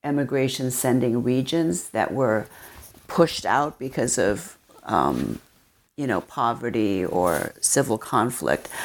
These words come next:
but they do become part of the, the main, they actually become the mainstay of people who go looking for gold. But the people who go looking for gold from China, just like other regions, they're not the poorest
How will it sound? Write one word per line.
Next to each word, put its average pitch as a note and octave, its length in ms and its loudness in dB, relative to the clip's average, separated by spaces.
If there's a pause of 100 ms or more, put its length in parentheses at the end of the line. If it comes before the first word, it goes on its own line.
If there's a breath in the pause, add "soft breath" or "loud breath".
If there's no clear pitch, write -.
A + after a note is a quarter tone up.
(140 loud breath)
but D3+ 200 -10
they D#3 220 2
do D3 280 -2
become B2+ 560 -2
part B2 300 0
of F#2+ 240 -2
the, F2+ 280 0 (680 loud breath)
the C#3 100 -6
main, C3+ 500 0
they A#2+ 200 0
actually B2+ 280 0
become A2+ 380 0
the F#2+ 80 2
mainstay E2 760 0
of - 340 -4
people - 340 -4
who - 160 -2
go D2+ 400 -2
looking - 260 -4
for F2 140 -2
gold. D2 320 0 (280 loud breath)
But G#3 140 -6
the A3 80 2
people C4+ 300 -2
who C4+ 140 0
go G#3+ 180 -2
looking G3 320 -4
for F3 160 -2
gold E3 420 0 (320 loud breath)
from D#3+ 220 0
China, D#3+ 500 0
just F#3 220 -4
like E3 140 -2
other D#3 240 0
regions, D#3 380 0
they're F3 120 0
not F#3 240 0
the - 60 -4
poorest - 760 -4